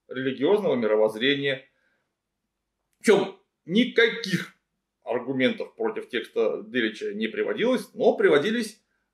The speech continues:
а, упреки в том, что он не признает божественность Иисуса Христа, и поэтому у него в результате выходит, что и Ветхий Завет не содержит пророчества об Иисусе. Вот. А Делич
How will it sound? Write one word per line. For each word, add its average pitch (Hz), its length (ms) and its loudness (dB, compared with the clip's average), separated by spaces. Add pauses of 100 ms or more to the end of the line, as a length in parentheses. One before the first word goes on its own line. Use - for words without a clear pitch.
а, 107 300 -4
упреки 123 480 0
в 196 100 -8
том, 147 160 2
что 139 160 -4
он 123 80 -4
не 123 60 -4
признает 117 640 -2
божественность 131 480 0
Иисуса 143 220 -8
Христа, 120 600 -8 (260)
и - 80 -14
поэтому 180 680 2 (520)
у - 40 -10
него 143 180 2
в 131 60 2
результате 131 380 0
выходит, 117 480 0 (240)
что - 160 -6
и 208 80 2
Ветхий 196 260 2
Завет 127 400 2
не 107 60 -14
содержит 139 440 -4
пророчества 147 520 -2
об 143 80 -4
Иисусе. 110 540 -10 (480)
Вот. 117 280 -2
А 135 460 4
Делич 262 560 0